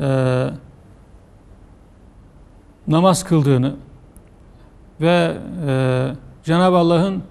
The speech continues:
kendisine namaz kılmak suretiyle ibadet etmesini emretmiş bulunuyordu. Cenab-ı Allah ilk olarak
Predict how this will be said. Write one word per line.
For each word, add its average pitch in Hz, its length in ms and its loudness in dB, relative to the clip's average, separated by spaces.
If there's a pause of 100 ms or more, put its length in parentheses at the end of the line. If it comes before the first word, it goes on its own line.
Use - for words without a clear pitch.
(420)
kendisine 170 720 -2 (440)
namaz 165 440 -2
kılmak 190 360 -2
suretiyle 156 760 -2 (280)
ibadet 143 440 2 (280)
etmesini 156 640 -2 (120)
emretmiş 156 680 0 (380)
bulunuyordu. 127 760 2 (2000)
Cenab-ı 196 340 2
Allah 190 380 4
ilk 233 240 0
olarak 170 540 0